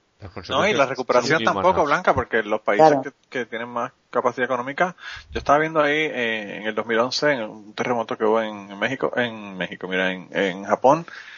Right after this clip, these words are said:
Speaker 2: y, eh, había una carretera que, bueno, <laughs> de verdad que los que quedaron fueron unos zanjones de, de cómo se rompió, ¿verdad? Luego del terremoto.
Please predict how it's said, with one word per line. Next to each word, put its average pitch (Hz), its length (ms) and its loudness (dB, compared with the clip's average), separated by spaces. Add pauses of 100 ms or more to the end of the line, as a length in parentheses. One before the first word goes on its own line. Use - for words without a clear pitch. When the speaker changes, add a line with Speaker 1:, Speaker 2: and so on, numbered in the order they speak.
(680)
Speaker 2:
y, 139 540 8
eh, 110 240 8
había 127 160 4
una 135 100 4
carretera 160 600 6 (400)
que, 107 140 -2
bueno, 107 340 0 (280)
<laughs> - 240 -10
de 117 180 0
verdad 101 280 4
que 117 380 2 (440)
los 110 100 -4
que 120 120 -2
quedaron 117 320 8
fueron 151 240 2
unos 151 220 -2
zanjones 123 840 2
de, 92 600 0
de 85 500 -2
cómo 95 200 -8
se - 140 0
rompió, 101 300 2
¿verdad? 143 340 6
Luego 117 180 4
del 123 100 -2
terremoto. 127 460 -2